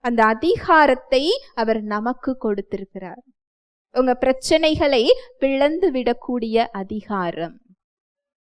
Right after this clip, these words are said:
அதன் மேல் நடந்து செல்லுகின்ற அதிகாரம்.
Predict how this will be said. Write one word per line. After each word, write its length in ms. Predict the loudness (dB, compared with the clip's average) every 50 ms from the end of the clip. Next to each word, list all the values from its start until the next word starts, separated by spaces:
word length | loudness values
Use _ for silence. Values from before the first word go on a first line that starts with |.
| _ 0
அதன் 360 | 0 2 4 4 2 2 0 -2
மேல் 440 | -2 -2 0 2 2 2 2 2 0 -2 -6 -12 -20 -12
நடந்து 520 | -6 -2 0 2 4 4 2 4 6 4 4 6
செல்லுகின்ற 680 | 4 2 2 2 0 -2 0 0 -2 -2 0 2 4 4 2 2 -2
அதிகாரம். 800 | -6 -8 -6 -6 -8 -8 -6 -6 -6 -6 -6 -6 -8 -10 -10